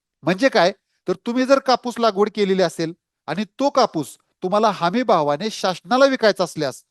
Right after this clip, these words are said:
तुम्हाला दोन गोष्टी करणं बंधनकारक आहे. पहिली गोष्ट, पंधरा सप्टेंबर दोन हजार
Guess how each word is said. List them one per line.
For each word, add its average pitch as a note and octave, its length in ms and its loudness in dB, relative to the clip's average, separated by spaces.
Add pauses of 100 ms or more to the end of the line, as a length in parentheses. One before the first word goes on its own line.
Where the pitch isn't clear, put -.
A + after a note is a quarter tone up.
(300)
तुम्हाला G3+ 320 0
दोन F#3 440 0
गोष्टी A#3 340 -2
करणं F#3+ 400 -2 (360)
बंधनकारक G3 580 0
आहे. A#2+ 200 -6 (280)
पहिली G3 240 0
गोष्ट, G#3 300 -4 (540)
पंधरा G#3 360 2
सप्टेंबर A3 560 -2
दोन F#3+ 300 -4
हजार F3+ 320 -4